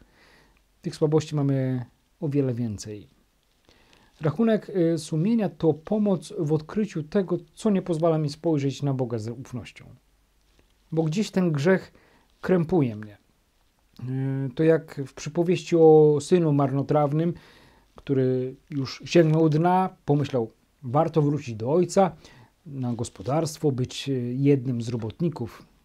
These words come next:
Ale strach przed przyznaniem się, że wszystko roztrwonił, powstrzymywał go. Warto też skorzystać z bogactwa internetu i znaleźć rachunek, który będzie w miarę szczegółowy.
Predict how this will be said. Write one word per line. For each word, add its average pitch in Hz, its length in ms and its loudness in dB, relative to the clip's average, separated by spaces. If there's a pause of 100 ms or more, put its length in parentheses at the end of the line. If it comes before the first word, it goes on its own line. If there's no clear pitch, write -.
(160)
Ale 147 280 -2 (440)
strach 240 420 -8
przed - 240 -2
przyznaniem 160 600 0
się, 147 180 0
że 135 500 -2 (380)
wszystko - 400 0
roztrwonił, 147 720 0 (580)
powstrzymywał 202 600 0
go. - 140 -18 (1700)
Warto 208 260 -2
też - 280 -2
skorzystać 208 680 -2
z 143 120 -2
bogactwa 175 560 0
internetu 165 800 0
i 151 100 -2
znaleźć 180 360 -2
rachunek, 190 540 -2 (540)
który 160 300 0
będzie 175 500 2
w 165 200 -8
miarę 165 240 2
szczegółowy. 131 600 -4